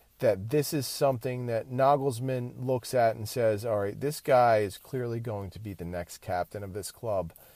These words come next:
He's a player that I absolutely have to have, not just on my leadership council, but on my side." Uh, because he is the type of player who has a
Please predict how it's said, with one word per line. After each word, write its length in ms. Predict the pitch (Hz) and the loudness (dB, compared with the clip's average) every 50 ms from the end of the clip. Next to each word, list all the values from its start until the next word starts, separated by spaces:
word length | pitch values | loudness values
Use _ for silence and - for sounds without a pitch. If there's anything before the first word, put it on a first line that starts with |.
| _ - _ _ | _ -20 _ _
He's 220 | - 139 127 - | -8 -6 -4 -4
a 40 | 139 | -4
player 440 | 123 - - 139 131 131 127 123 117 | -6 -2 2 4 4 6 6 4 4
that 120 | 117 113 | 2 2
I 140 | 104 98 95 | 2 2 2
absolutely 720 | 87 95 101 104 104 - - 117 110 113 110 98 98 98 | 2 2 2 2 2 0 -4 -8 -6 -6 -6 -6 -6 -4
have 260 | 98 104 107 104 101 - | -2 0 2 0 0 0
to 100 | - 107 | -4 -4
have, 400 | 101 104 101 101 101 95 - - - | -2 0 2 2 2 0 -2 -6 -10
not 360 | 147 127 127 131 113 - - | -6 -2 0 2 2 2 0
just 280 | 104 123 117 - - - | -2 -4 -4 -4 -2 -4
on 120 | 117 110 | -2 -2
my 160 | 110 107 104 | -2 -2 -4
leadership 500 | 101 107 117 117 113 104 - - - - | -4 -4 -6 -6 -6 -8 -8 -10 -12 -8
council, 560 | - 113 107 101 101 98 - 107 98 87 90 - _ - - - _ _ _ _ _ | -6 -4 -2 -2 -4 -4 -6 -8 -8 -8 -10 -14 _ -20 -20 -20 _ _ _ _ _
but 120 | 139 139 | 6 10
on 160 | 139 151 156 147 | 10 10 10 8
my 180 | 127 110 98 | 6 4 2
side." 640 | 92 - - - 117 113 104 82 71 53 50 - - _ _ _ _ _ _ _ _ _ _ | 2 -2 0 2 2 2 2 2 0 -2 -4 -8 -12 _ _ _ _ _ _ _ _ _ _
Uh, 260 | - 87 87 80 80 80 | -10 -8 -6 -6 -6 -6
because 420 | 82 107 104 - - 104 92 - | -8 -8 -8 -6 -6 -6 -6 -6
he 200 | - 127 131 135 | -6 -4 -2 -2
is 140 | 131 113 110 | -2 -2 -2
the 100 | 127 110 | -6 -6
type 260 | - 110 107 110 117 | -4 -2 -2 -2 -2
of 160 | 131 113 - | -4 -6 -8
player 360 | - - 117 104 104 104 104 | -8 -6 -2 -2 0 0 -2
who 200 | 104 101 110 110 | -2 -4 -6 -4
has 240 | 101 98 98 92 90 | -2 -2 -2 -2 -2
a 220 | 95 87 92 101 | -2 -4 -4 -4